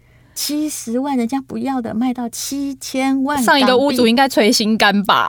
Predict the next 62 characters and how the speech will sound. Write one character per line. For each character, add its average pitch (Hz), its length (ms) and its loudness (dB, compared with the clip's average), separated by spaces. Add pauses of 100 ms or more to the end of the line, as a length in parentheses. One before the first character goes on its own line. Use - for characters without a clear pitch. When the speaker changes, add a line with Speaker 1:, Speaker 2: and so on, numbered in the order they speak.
Speaker 1:
港 349 100 6
币。 370 60 2
当 403 240 2
然， 190 400 4 (180)
其 359 140 0
实 370 120 0
台 277 200 2
湾 330 180 4
在 330 100 2
台 247 200 2
海 226 140 2
危 190 140 2
机 254 220 2
之 254 200 -2
前， 160 340 0
有 160 80 -2
没 165 120 0
有？ 208 140 6 (200)
Speaker 2:
<laughs> - 200 0
Speaker 1:
那 269 140 2
个 226 260 4
卖 285 180 4
掉 285 140 4
房 208 220 2
子 220 160 -6
的 196 180 -2
也 190 140 2
都 233 160 2
捶 190 200 0
心 214 180 -2
肝， 208 160 -2
因 247 80 2
为 247 220 0
我 170 120 -2
知 202 120 -4
道 214 140 2
我 180 160 4
很 160 160 0
多 196 240 0 (300)
那 240 160 2
时 226 100 2
候 196 100 4
移 170 140 -2
民 170 220 0
的， 165 140 0
在 185 340 -2
仁 175 160 2
爱 196 140 2
路 196 100 0
的 175 60 0
房 165 220 -2
子， 160 280 -8
一 185 80 0
平 180 380 -2
卖 165 120 2
多 151 100 0
少？ 147 100 0
十 165 720 -2
五 180 120 4
万 196 180 6
嘛。 175 300 -2 (600)
Speaker 2:
哈？ 269 420 4